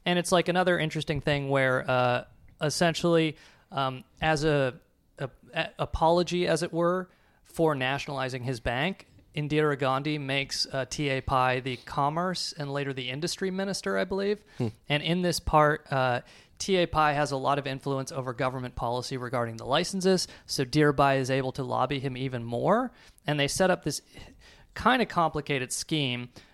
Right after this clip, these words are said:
Speaker 1: but basically in nineteen seventy-one, uh, he allows,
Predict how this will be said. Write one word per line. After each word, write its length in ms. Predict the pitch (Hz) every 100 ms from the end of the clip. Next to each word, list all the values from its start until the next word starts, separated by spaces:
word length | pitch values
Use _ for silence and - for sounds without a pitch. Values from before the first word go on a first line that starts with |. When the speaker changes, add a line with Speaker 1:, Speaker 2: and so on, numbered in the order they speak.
| -
Speaker 1:
but 480 | 131 160 143 135 -
basically 640 | 165 196 180 165 165 156
in 100 | 143
nineteen 380 | 139 147 147 147
seventy-one, 840 | - 147 135 123 120 123 147 196 - - - -
uh, 280 | - 131 123
he 240 | 127 - 175
allows, 680 | 160 147 139 139 135 135